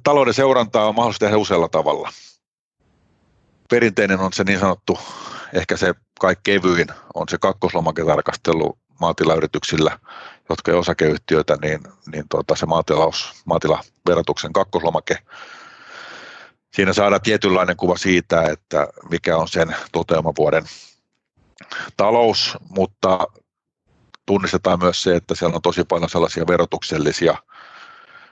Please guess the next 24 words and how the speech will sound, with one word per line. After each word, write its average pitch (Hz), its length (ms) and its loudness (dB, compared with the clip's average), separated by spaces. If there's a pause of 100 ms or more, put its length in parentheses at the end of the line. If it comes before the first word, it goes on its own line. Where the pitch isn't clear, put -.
(300)
keinoja, 90 520 2 (360)
mahdollisuus 90 500 0
käyttää, 90 440 0
jolla 78 200 2
sitä 82 320 -2 (360)
viivan 87 400 2
alinta 82 580 0
maatalouden 82 520 -2
tulosta 82 360 0
voidaan 80 380 2
muokata 82 420 0 (1160)
sopivammaksi. 101 800 0
Siellä 90 220 0
voidaan 85 240 0
käyttää - 320 0
erinäköisiä 82 420 -4
varauksia, 78 640 0 (880)
eri 87 180 2
poistoprosentteja, 82 880 -2
tehdä 80 300 0
poistoja 80 380 -2
kyseisenä 80 440 -4
vuonna 78 220 -2
ollenkaan. 76 580 0